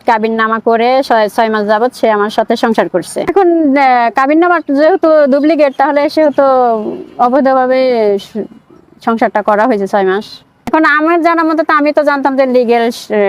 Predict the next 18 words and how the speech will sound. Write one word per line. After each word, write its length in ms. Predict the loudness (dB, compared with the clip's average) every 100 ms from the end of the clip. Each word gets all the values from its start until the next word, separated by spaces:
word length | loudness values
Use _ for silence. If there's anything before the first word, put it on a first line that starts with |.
| 0 -2 -4
সম্পর্ক, 420 | -4 -2 -2 -2 0 0 -2 -4 -6 -8 -16 _
একজন 300 | -4 -2 0
হাজব্যান্ড 320 | 0 0 0 0
ওয়াইফ। 300 | 0 -4 -8 _ _ _ _ _ _ _ -2
পরে 220 | 0 0
আমি 240 | -2 -2
ছয় 180 | -2 -2
মাস 160 | -2 -2
পরে 180 | -2 0
জানতে 300 | -2 -4 -2
পারি, 320 | -2 0 -2
তারপরে 560 | -2 -2 -2 -2 -2 -2
তার 140 | -2 -2
সঙ্গে 460 | -2 -2 -2 -2 -6 _ _ _ _ _ _ _ -20 -20 -20 _ _ _ _ _ _ -6
আমি 240 | -2 -2
এটা 160 | -2 -2
নিয়ে 200 | -2 -4
একটু 180 | -2